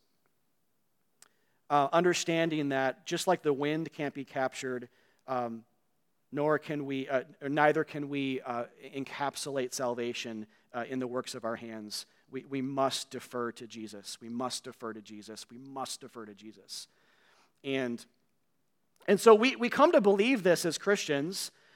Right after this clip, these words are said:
but it remains true the rest of our lives as well. So that, that's why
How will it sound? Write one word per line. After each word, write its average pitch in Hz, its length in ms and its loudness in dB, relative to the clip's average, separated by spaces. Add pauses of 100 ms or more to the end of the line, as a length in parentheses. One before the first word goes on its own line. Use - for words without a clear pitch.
(160)
but 202 320 10
it 190 160 4
remains 208 760 2
true 170 440 4
the 151 120 2
rest 156 280 2
of 147 100 -4
our 135 120 0
lives 127 400 -2
as 117 160 -8
well. 101 380 -6 (420)
So 160 220 2
that, 190 180 6
that's 180 260 6
why 165 460 8